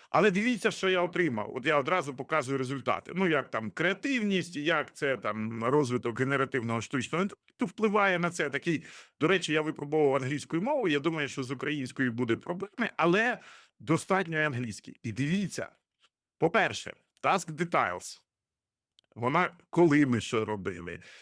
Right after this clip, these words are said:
скільки часу ми робили, скільки було відібрано кандидатів на джерела, скільки було з них визначено як релевантні,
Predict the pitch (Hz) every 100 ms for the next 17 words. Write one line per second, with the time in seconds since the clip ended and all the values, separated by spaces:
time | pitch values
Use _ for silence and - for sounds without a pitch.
0 | - - - 160 160 165 165 151 151 127
1 | 117 113 107 98 98 98 98 - 180 175
2 | 170 165 180 185 - 123 147 175 165 165
3 | 160 156 - - 151 170 165 131 120 117
4 | - 170 170 _ _ 151 156 156 175 180
5 | 180 185 190 - - - - 196 170 165
6 | 147 156 156 135 147 151 170 147 131 135
7 | 131 127 135 127 117 104 113 170 - 240